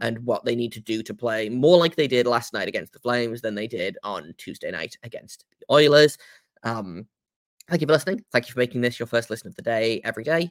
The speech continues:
Locked On Blue Jackets continues to be free and available on all podcast platforms. We're over on YouTube. We are on Sirius X M. You can find me on Twitter at underscore Jacob Foster, J A K O B F O R S T E R. You can find the show at L O underscore Blue Jackets. Uh, if you have comments, questions, criticisms,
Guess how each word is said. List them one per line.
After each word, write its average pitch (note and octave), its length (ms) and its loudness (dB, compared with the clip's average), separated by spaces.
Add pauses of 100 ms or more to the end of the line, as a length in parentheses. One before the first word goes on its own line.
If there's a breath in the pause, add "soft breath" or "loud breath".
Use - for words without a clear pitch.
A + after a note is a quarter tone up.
Locked G#2+ 220 -8
On A2 40 -4
Blue A#2+ 140 0
Jackets - 340 -4
continues F3 380 0
to - 60 -16
be C#3 80 -2
free B2+ 160 -2
and A#2+ 60 0
available A2+ 380 0
on G2+ 60 -4
all F#2 100 -8
podcast - 320 -20
platforms. F#3 560 -4
We're A2+ 140 0
over G#2 180 -4
on F#2+ 120 -8
YouTube. D#3 380 -2 (420 loud breath)
We A#2 80 0
are A#2 120 2
on G#2+ 160 -4
Sirius A#2+ 540 -2
X - 260 -14 (120)
M. D3+ 260 0
You C#3 60 -10
can C3 100 -12
find A#2+ 240 -2
me A#2 80 -2
on A2 80 -6
Twitter F3+ 340 -4
at A#2+ 240 0
underscore A#2+ 300 -4
Jacob - 260 -12
Foster, D#3+ 320 -6
J - 260 -10
A - 20 -16
K - 200 -18
O - 60 -16
B C#3 300 -4
F - 240 -12
O F2 40 -12
R F2 100 -6
S D2 120 -8
T - 120 -20
E A1+ 200 -20
R. F#3 140 -2
You - 420 -18
can - 20 -20
find A2+ 140 -4
the - 60 -16
show D3+ 300 4
at - 120 0
L A#2+ 180 2
O - 120 0
underscore - 680 -10
Blue F3 160 6
Jackets. D#3+ 760 -2
Uh, F#3+ 140 -16
if - 80 -20
you F3+ 60 -12
have - 80 -20
comments, F3+ 400 2
questions, C#3+ 440 -2
criticisms, F3+ 640 -2